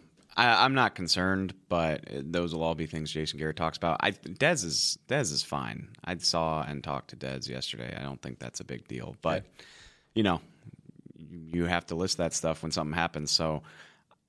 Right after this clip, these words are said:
Speaker 1: none of those four bother me as of yet, but, I mean, that'll be something Jason Garrett talks about today. I, I, if any of them concern me, it would be DeMarcus, 'cause I hadn't heard anything about that.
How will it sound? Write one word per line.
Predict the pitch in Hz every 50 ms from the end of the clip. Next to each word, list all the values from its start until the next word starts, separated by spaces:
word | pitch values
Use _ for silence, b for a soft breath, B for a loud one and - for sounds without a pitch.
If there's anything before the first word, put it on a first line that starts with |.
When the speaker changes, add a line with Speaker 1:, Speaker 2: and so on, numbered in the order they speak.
| -
Speaker 1:
none | - - 95 98 101 107 110
of | 113 104
those | 98 98 95 92 85 82 -
four | - - - - - - - 101 98 98 95 95 92 90 87 85 82 76 - - - - - 78
bother | 85 90 87 87 87 92 92
me | 92 90 87
as | 85 85 82 78
of | 78 65
yet, | 76 87 95 92 - -
but, | - 78 71 62 50 -
I | - -
mean, | 76 76 76 73
that'll | 76 73 76 76 69
be | - 78
something | 69 - 69 67 69 69 65 67
Jason | 71 65 67 - 65 64
Garrett | 62 60 60 62
talks | - 76 67 - -
about | - - - 62 - -
today. | 64 60 60 65 76 - _ - - - -
I, | - 76 76 - - - -
I, | 71 78 62 - - 62 73 76 76 -
if | - 98 90 87
any | 113 127 131 120 107
of | 95 82
them | 82 85 78
concern | - 78 76 - 82 80 78
me, | 78 76
it | 76
would | 73 73 67 76
be | 76 73
DeMarcus, | - - 71 76 78 73 - - 52 - - -
'cause | - 76 78
I | 76 78
hadn't | 80 76 73 76
heard | 78 78 76 73
anything | 80 80 78 76 - 80 76
about | 73 67 76 78 76 -
that. | - 71 73 73 73